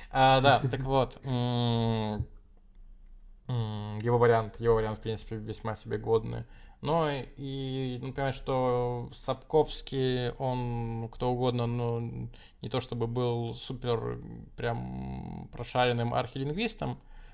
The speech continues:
Speaker 1: А насколько я знаю, он че-то когда-то учился где-то, на, на кого-то когда-то и немножко шарит, да.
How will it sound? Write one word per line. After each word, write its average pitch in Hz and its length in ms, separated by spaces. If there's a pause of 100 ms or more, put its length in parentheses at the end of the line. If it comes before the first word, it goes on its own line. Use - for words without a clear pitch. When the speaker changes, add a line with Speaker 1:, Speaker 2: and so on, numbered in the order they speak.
(140)
Speaker 1:
А 135 60
насколько 131 240
я 131 120
знаю, 127 520
он 120 360
че-то 123 240
когда-то 123 280
учился 135 460
где-то, 117 540
на, 117 160
на 117 100
кого-то 113 320
когда-то 113 480
и 113 540
немножко 117 320
шарит, 175 380
да. 117 260